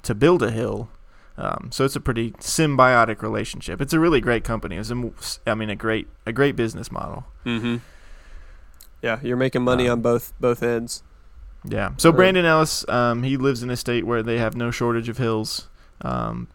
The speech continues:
Speaker 1: but I think he still gets some, some business. I mean, you still want some of those aesthetic hills.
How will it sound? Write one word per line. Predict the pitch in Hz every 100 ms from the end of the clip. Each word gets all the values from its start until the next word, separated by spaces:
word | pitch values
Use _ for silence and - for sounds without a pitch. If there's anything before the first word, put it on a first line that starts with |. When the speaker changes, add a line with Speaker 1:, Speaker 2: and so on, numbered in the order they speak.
| - - _ -
Speaker 1:
but | - 127 113
I | 120
think | 165 170
he | 123
still | - 123
gets | 117 -
some, | - 139 123 117
some | 107 175 131
business. | 101 - 85 123 - -
I | 113
mean, | 120
you |
still | 127 156
want | 135 107
some | 123
of | 110
those | 104 98 - -
aesthetic | - 104 95 -
hills. | - 58 - -